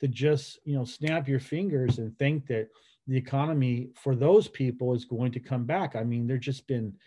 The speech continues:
uh, cr-, s-, certain sectors of the economy have just cratered. And,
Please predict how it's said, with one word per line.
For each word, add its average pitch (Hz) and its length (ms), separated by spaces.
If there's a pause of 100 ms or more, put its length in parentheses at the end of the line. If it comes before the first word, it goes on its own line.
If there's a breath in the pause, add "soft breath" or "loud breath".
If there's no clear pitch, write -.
(480 soft breath)
uh, 113 160 (280)
cr-, - 280 (580)
s-, - 240
certain 196 400
sectors 160 380
of 123 60
the 131 40
economy 143 440
have 113 100
just 113 180
cratered. 151 680 (580 soft breath)
And, 147 540